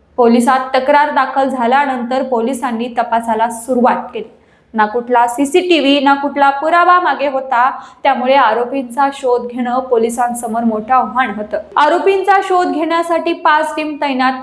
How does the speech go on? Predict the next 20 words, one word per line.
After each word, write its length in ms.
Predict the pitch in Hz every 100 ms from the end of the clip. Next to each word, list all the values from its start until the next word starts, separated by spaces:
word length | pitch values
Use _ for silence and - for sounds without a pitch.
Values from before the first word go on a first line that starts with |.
| -
करण्यात 380 | 277 254 220 214
आल्या. 160 | 202 - _ -
त्यानंतर 440 | 220 220 226 254
पोलिसांनी 680 | 277 247 247 269 320 294 339
एका 300 | 285 - 330 320 - 247
आरोपीचं 680 | 269 311 381 370 370 320
चित्र 460 | 320 349 359 427 440
रेखाटलं. 480 | 277 - 220 - - _ _ _ _
ते 80 | 269
चित्र 340 | 302 302 302 294
तीन 460 | - 311 330 349
जुलै 280 | 330 285 294
रोजी 320 | 294 226 269
समोर 420 | 277 - 254 339
आल्यानंतर 680 | 294 247 233 233 233 240 262
त्याचा 500 | 262 277 220 254 240
सर्वत्र 580 | 240 247 220 226 226 233
शोध 340 | 233 240 220
सुरूच 600 | 220 - - 262 247 -
होता. 180 | 180